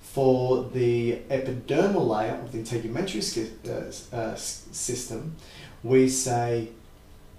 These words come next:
"Come, let's get sunburned," for the five layers of the epidermis. Now this one, unfortunately, if I were to tell you, I would get fired because it's too disgusting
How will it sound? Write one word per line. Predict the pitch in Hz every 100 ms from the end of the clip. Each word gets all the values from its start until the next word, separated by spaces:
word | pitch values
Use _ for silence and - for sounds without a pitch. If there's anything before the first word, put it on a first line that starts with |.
| -
"Come, | - 139 127 127 127
let's | 127 120 -
get | 117 113
sunburned," | - 202 226 170 139 - - - - -
for | -
the | 117
five | 120 120 117 117
layers | 160 170 - - - - -
of | 117
the |
epidermis. | - - 135 156 - - - - -
Now | 139 156
this | 262 262
one, | 185 180 180 - - - - - - -
unfortunately, | 156 156 - 254 - 165
if | 160
I | 151
were | 147
to | 127
tell | - - 127 139
you, | 117 110 -
I | 117
would | 120 120
get | 117
fired | - - 156 151 131
because | 127 - 117
it's | - - -
too | - - 175 180
disgusting | 160 135 - - 180 180 - 117 113